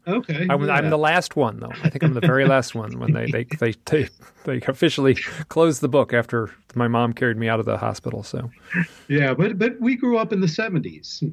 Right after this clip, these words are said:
Speaker 1: and it was the era of In Search Of, and Chariots of the Gods was in the movie theater. And,
Speaker 2: Oh, and I
Speaker 1: you know.
Speaker 2: saw, I just, I gotta say, I saw that with my dad in the movie theater, and I remember he really dug it, so.
Speaker 1: Uh-huh.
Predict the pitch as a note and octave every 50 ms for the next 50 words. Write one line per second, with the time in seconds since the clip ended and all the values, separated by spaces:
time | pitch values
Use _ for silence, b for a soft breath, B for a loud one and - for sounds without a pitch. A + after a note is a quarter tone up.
0 | - D3+ C#3 C#3 C#3 C3+ C#3 C3+ C#3 C3+ B2+ - - C3 B2 B2+ C3 C3+ C3 C3
1 | B2+ B2 A#2+ A2+ A#2 A#2+ A#2 A#2 A#2 - - - - A#2+ - - - - F3+ E3+
2 | E3+ D#3 D#3+ - E3+ E3 D#3+ D#3 D#3 D#3 D#3 D#3+ D#3 D3+ B2+ A2+ G#2+ G#2 G#2 F#2+
3 | F2+ - - b b b b b b b _ - - - D3 C#3 C#3 C#3 C#3 C3+
4 | - D#3 - G#2 G#2 G#2+ F#2 - - A#2 A2 A#2+ B2 B2+ B2+ B2 A#2+ A#2 A2+ -
5 | B2 A2+ G#2+ B2+ G#2+ F2+ F2+ F2+ G#2 B2 C#3 D#3+ E3 D#3 D#3 D3 - - D3+ C3
6 | B2+ C3 B2+ B2+ B2+ B2 B2 B2 B2 B2 B2 A#2 A2+ G#2 G2+ G2+ G#2 C#3+ D3 C#3
7 | D#3 E3+ D#3+ C#3+ B2 G#3 G3+ G#3 - D#3+ E3 F#3 - F#3 - - - D#3 D#3+ -
8 | D#3 C#3+ C3+ - - D3 D3 B2 - - E3+ E3+ D3+ C#3 - C3 - - A#2+ A#2
9 | A2 - G#2+ A2 A2 G#2 G#2 A2 G#2+ G#2 G2+ G2+ G#2 A2+ A2+ - A#2 A#2+ - -
10 | - A2+ A2+ A#2 A#2+ A#2+ B2 A#2+ A#2+ A2+ - - C3 B2+ A#2+ - A#2+ A#2 B2 A#2+
11 | A#2+ A2+ A2 - G#2 G2 - - - - _ _ - - - - - - - -
12 | _ - C3+ - A#2+ A#2 A#2+ A#2+ B2 B2+ C3 C3+ D3